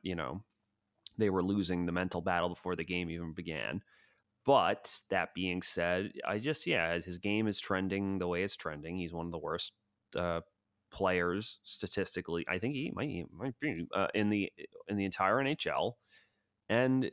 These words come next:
it's, you know, he's not an N H L player at this point. And, you know, it, it's, he should be one, you would hope, you know, I don't know. I,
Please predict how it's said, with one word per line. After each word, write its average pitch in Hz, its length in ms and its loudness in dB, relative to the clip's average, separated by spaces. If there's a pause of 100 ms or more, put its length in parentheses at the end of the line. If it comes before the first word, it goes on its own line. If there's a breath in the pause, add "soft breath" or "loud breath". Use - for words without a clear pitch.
it's, - 600 -4 (440)
you 151 80 4
know, 101 140 6
he's 123 140 2
not 175 160 4
an 160 120 4
N 156 160 4
H 147 100 -2
L 143 100 2
player 180 260 0
at - 120 -10
this - 140 -8
point. 85 480 -4
And, 87 300 0 (1040)
you 113 120 2
know, 85 240 2
it, - 220 -4
it's, - 240 -4
he 143 140 2
should 147 220 0
be 120 80 2
one, 104 340 4
you 117 160 0
would 113 80 4
hope, - 320 2
you 117 140 -4
know, 80 160 -6
I 107 120 4
don't 107 120 4
know. 90 180 4
I, 82 220 2